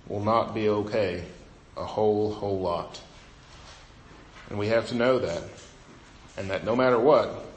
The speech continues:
Jesus is right here with us every step of the way. He said he would be, so we have the trust that indeed he will be. Why would he sacrifice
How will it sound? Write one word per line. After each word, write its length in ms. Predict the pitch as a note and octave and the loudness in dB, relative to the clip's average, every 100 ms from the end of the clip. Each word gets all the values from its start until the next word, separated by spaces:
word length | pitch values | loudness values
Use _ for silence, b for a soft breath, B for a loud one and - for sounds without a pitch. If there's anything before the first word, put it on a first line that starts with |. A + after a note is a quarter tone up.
| - - | -20 -8
Jesus 320 | G#2+ A#2+ A2+ | -4 -2 -2
is 140 | A#2 G#2+ | -4 0
right 220 | A2+ A2 | 4 4
here 160 | B2+ C3 | 4 2
with 140 | A2 | 2
us 240 | G2+ G2+ | 0 0
every 180 | G#2+ A2 | -2 -2
step 260 | G#2+ A#2+ G#2 | 0 0 0
of 60 | |
the 80 | A2 | 0
way. 360 | A#2 C#3 G2+ F2 | 4 6 6 2
He 60 | G#2+ | -4
said 220 | - A2+ | 0 0
he 100 | A#2 | 0
would 220 | C3 A#2 | 0 0
be, 160 | G#2 G#2+ | -2 -2
so 160 | - | -4
we 80 | G#2 | -4
have 120 | G#2+ | -4
the 80 | G#2+ | -6
trust 500 | - B2 A#2 - - B B - | 0 2 2 0 -10 B B -2
that 160 | A#2+ | 0
indeed 480 | B2 A#2+ A2+ G#2+ G#2 | 2 0 2 2 -2
he 320 | G#2+ A#2+ A#2 A#2 - | -4 -4 -4 -6 -4
will 280 | A#2+ B2 A#2+ | 2 4 4
be. 460 | A#2+ - A2 G#2 - - - - B B B B - - | 0 -2 0 0 -6 -14 -20 -20 B B B B -14 2
Why 180 | A2+ | 6
would 100 | B2+ | 6
he 100 | B2+ | 4
sacrifice 1120 | A#2+ - C3 C3 B2+ B2+ A#2 A2 - - - | 2 4 4 2 -2 2 4 2 -2 -2 -8